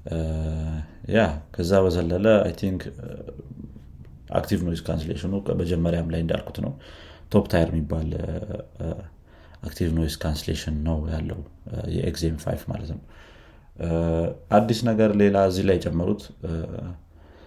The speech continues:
ከዚህ በፊት actually ሌሎች ሄድፎኖቻቸው ላይ አንዳንዶቹ ላይ ሰፖርት ያደርጉታል ይሄንን ነገር። እ፣ ኤክስኤሞች፣ እ፣ ብራንዶች ላይ አውጥተውት ነበረ።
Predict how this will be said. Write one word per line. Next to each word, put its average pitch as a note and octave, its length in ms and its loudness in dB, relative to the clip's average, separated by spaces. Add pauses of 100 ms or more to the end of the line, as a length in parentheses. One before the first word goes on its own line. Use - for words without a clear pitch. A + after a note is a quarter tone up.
(140)
ከዚህ B2+ 200 8
በፊት A2+ 240 4
actually G#2 340 4
ሌሎች F#2 280 4
ሄድፎኖቻቸው E2+ 640 0
ላይ E2+ 200 0
አንዳንዶቹ E2+ 460 0
ላይ F2+ 140 -2
ሰፖርት - 320 -2
ያደርጉታል E2 460 -4
ይሄንን D2+ 280 -4
ነገር። D#2 240 -6 (640)
እ፣ D#2 120 -4 (360)
ኤክስኤሞች፣ E2 600 2 (100)
እ፣ - 140 -6 (300)
ብራንዶች E2+ 460 2
ላይ G2+ 160 6 (280)
አውጥተውት E2 440 2
ነበረ። D2+ 300 -4